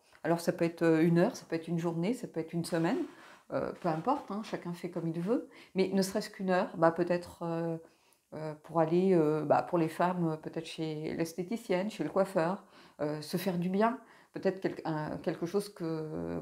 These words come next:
vous n'avez pas fait depuis longtemps, prendre du temps pour vous, simplement. Le, prendre du temps pour soi, c'est pas un acte égoïste, c'est aussi un moyen de se recentrer pour mieux être à l'écoute des autres par la suite. Hein. Et ici, c'est ça. Le bosquet, pour moi, c'est ça. C'est, voilà,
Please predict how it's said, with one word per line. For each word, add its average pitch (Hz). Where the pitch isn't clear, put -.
vous 170
n'avez 165
pas 175
fait 185
depuis 185
longtemps, 208
prendre 180
du 185
temps 208
pour 220
vous, 220
simplement. 190
Le, 175
prendre 190
du 190
temps 196
pour 190
soi, 262
c'est 262
pas 175
un 196
acte 202
égoïste, 202
c'est -
aussi 185
un 220
moyen 196
de 233
se 233
recentrer 185
pour 202
mieux 247
être 269
à -
l'écoute 214
des 208
autres 240
par 202
la 202
suite. -
Hein. 165
Et 196
ici, 208
c'est -
ça. -
Le 185
bosquet, 202
pour 220
moi, 196
c'est 190
ça. 165
C'est, 196
voilà, 180